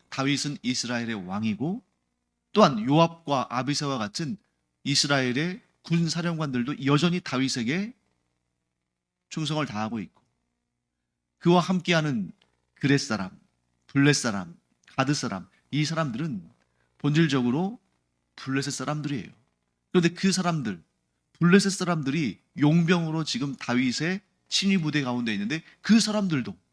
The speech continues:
아니 아들도 자기에게 반역했는데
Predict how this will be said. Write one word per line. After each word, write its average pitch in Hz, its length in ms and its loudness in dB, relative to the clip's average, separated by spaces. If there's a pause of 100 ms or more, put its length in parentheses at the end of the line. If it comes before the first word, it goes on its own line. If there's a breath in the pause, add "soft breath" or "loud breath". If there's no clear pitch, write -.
(120 soft breath)
아니 170 180 2 (100)
아들도 185 580 6
자기에게 147 520 0
반역했는데 127 800 -2